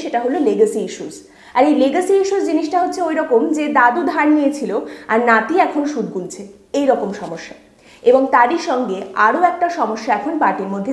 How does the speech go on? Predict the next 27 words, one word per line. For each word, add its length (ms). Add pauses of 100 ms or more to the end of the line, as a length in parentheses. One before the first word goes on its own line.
জাঁকিয়ে 340
বসছে, 240 (320)
আর 160
সেটা 260
হলো 160 (380)
ক্রমাগত 520 (160)
পার্টির 320 (120)
লাইফ 200 (120)
ব্লাড 280
বেরিয়ে 280
যাওয়া, 160 (360)
পার্টির 340
মধ্যে 280
থেকে 160 (160)
তরুণ 260 (120)
সদস্যদের, 640
নেতা 240
নেত্রীদের 460
বেরিয়ে 300
চলে 200
যাওয়া, 160 (340)
পার্টির 320 (100)
cadre, 340 (120)
muscle 320 (100)
power, 240 (100)
strength, 400 (340)
পার্টির 360